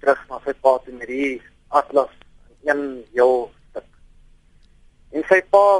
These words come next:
in verwondering sê vir hom, "Seun, hoe het jy dit reg gekry in so 'n klein tydperkie?" En die seun sê,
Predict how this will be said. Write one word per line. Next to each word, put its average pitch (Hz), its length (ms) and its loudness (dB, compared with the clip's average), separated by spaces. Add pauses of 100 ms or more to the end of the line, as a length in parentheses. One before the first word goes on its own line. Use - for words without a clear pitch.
(160)
in 165 100 -8
verwondering 165 580 0
sê 170 180 0
vir 170 100 -6
hom, 151 100 -10 (120)
"Seun, 208 300 2
hoe 240 420 -2 (160)
het 170 200 -2
jy 156 200 4
dit 143 180 -4
reg 127 220 0
gekry 120 520 -4
in 123 120 -16
so 143 160 -4
'n 139 80 -4
klein 139 300 -4
tydperkie?" - 600 -4 (760)
En 185 60 -6
die 202 160 4
seun 220 260 2
sê, 208 320 2